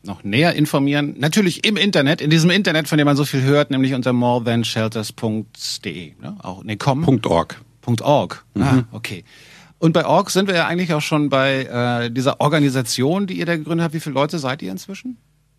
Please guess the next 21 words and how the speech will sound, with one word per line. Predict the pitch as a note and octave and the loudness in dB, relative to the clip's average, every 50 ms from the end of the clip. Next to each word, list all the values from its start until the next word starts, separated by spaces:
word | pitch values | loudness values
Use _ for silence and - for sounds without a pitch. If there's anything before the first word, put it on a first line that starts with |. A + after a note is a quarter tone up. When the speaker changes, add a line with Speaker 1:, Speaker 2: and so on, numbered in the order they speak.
| _ _ | _ _
Speaker 2:
Also | - A2 G2+ G#2+ | -4 -2 2 2
wir | G#2+ G#2+ | 2 4
sind | G#2 A#2+ C3+ | 4 4 4
im | C3+ | 4
Moment, | B2 A#2+ A2+ A2+ A2+ A#2+ A2+ G#2+ - - - | 4 4 4 4 4 2 0 -2 -6 -10 -4
äh, | - A#2 A2 G#2+ G#2+ | 0 2 2 2 2
wir | G#2 G#2+ G#2+ | 2 0 2
sind | A#2 D3+ D#3+ | 2 2 2
eine | A#2 A2 A#2 A2+ A#2 A#2 - | 2 2 2 2 0 0 -2
atmende | - G2+ B2+ - - C3+ A#2 G2 G2 | -2 -2 -2 0 0 -2 0 0 0
Organisation | F2+ F2+ F2 F#2 F2+ F2+ E2+ F#2 E2+ - - - F#2+ F2 | 0 0 0 0 0 0 0 -2 -2 -2 -4 -4 -4 -2
sozusagen, | F2 F#2 E2+ - - F2 F2 F2+ F#2 G2 G#2 - | -2 -2 -4 -4 -6 -4 -2 -2 0 0 0 0
aber | - F2+ G2 F#2+ | 0 0 0 2
im, | F2+ G2 F#2+ - - _ _ _ _ _ | 2 0 -2 -2 -6 _ _ _ _ _
man | - F#2+ F#2 | -2 -2 -2
kann | F#2 - A2 G#2+ | 0 0 2 2
sagen, | G#2+ G2+ G2+ G#2+ | 4 4 2 2
wir | F#2+ | 2
sind | F2+ G2 F2 | 2 0 0
zwölf | - - G2 F#2+ G2 F#2+ - - - | 0 0 0 0 0 -2 -6 -4 0
Menschen, | F#2 F#2+ G#2+ A#2 - - B2 A#2+ A#2 | 2 2 2 0 -2 -2 -2 -2 -4